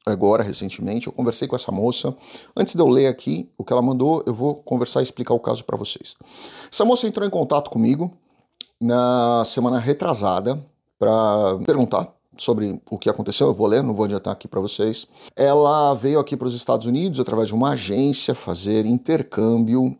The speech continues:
e acabou tendo um monte de problema. Aí, eu vou ler aqui pra vocês. Não vou falar a agência de intercâmbio, não vou falar a cidade da moça, porque ela já tá tendo um monte de problemas por causa dessa questão. E no final vocês vão entender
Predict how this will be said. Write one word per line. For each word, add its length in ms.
e 80
acabou 300
tendo 240
um 20
monte 260
de 80
problema. 540
Aí, 380
eu 80
vou 140
ler 140
aqui 160
pra 100
vocês. 540
Não 320
vou 160
falar 400
a 20
agência 400
de 80
intercâmbio, 580
não 400
vou 200
falar 360
a 60
cidade 460
da 100
moça, 320
porque 220
ela 100
já 100
tá 160
tendo 280
um 40
monte 460
de 80
problemas 520
por 280
causa 240
dessa 240
questão. 480
E 140
no 100
final 240
vocês 240
vão 80
entender 400